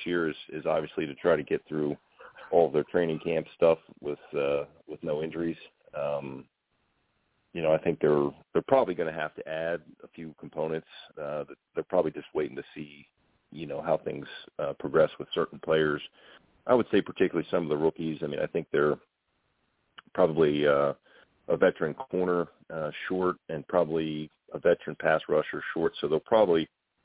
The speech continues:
you know, no, no one signed Marcus Peters. Um, obviously he, he knows the Ravens and their fit and schemes and all those sorts of things. So that, I'd say that was, that would be,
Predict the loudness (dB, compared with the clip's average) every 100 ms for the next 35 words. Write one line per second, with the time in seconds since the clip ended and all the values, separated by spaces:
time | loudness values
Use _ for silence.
0 | _ _ _ _ _ _ _ _ _ 4
1 | 6 8 4 6 4 2 0 2 2 0
2 | -6 -16 -20 -20 -4 -2 -2 -6 -12 -6
3 | -4 -6 -8 -14 -20 _ _ -10 -8 -6
4 | -4 -6 -6 -10 -8 -10 -10 -8 -2 -2
5 | -4 -4 -4 -4 -10 -12 -12 -2 0 0
6 | -8 -8 -6 -6 0 2 2 0 -8 -12
7 | -4 0 0 -2 0 2 2 -2 -2 2
8 | 4 2 -6 -10 -4 -2 0 -2 -4 -6